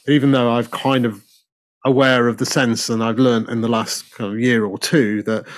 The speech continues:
you know, it's not gonna be something that's going to, uh, set the world on fire. <laughs> Um, but that, you know, I might sell a few more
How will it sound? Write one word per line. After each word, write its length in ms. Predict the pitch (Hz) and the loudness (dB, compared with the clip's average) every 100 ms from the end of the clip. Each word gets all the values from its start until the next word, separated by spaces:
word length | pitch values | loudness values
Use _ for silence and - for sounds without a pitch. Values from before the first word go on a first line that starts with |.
| - - - _ 117 | -14 -12 -12 _ -4
you 100 | 117 | 0
know, 220 | 104 101 143 | 0 -2 -6
it's 240 | 117 - | -6 -2
not 260 | 127 - - | -2 -4 -4
gonna 220 | 120 110 | -4 -2
be 120 | 120 | -2
something 520 | - 117 113 120 107 | -2 -4 -2 -2 -2
that's 240 | 107 - - | -4 -6 -6
going 240 | 117 110 | -2 -2
to, 340 | - 107 101 98 _ _ | -2 -4 -4 -6 _ _
uh, 580 | 107 104 104 104 104 110 | -8 -6 -8 -10 -10 -8
set 260 | - 117 - | -6 -6 -4
the 60 | |
world 240 | 117 107 104 | -2 -2 -4
on 140 | 110 | -6
fire. 400 | - 101 - - _ | -6 -4 -4 -4 _
<laughs> 40 | - - - - | -20 -20 -16 -6
Um, 460 | 117 110 113 104 - - - - _ - | -2 0 0 -2 -6 -14 -14 -16 _ 0
but 360 | 135 127 - - | 0 0 -8 -12
that, 360 | 123 131 120 - _ _ - | -4 -2 -2 -6 _ _ -6
you 100 | 131 | -2
know, 220 | 117 107 98 - _ _ _ _ _ _ _ _ - | 0 -2 -4 -12 _ _ _ _ _ _ _ _ -4
I 140 | 233 | -2
might 260 | 151 113 - | 0 -2 -4
sell 220 | - 117 | -4 -2
a 60 | 107 | -2
few 200 | 123 113 | 0 0
more 280 | 110 104 | 2 0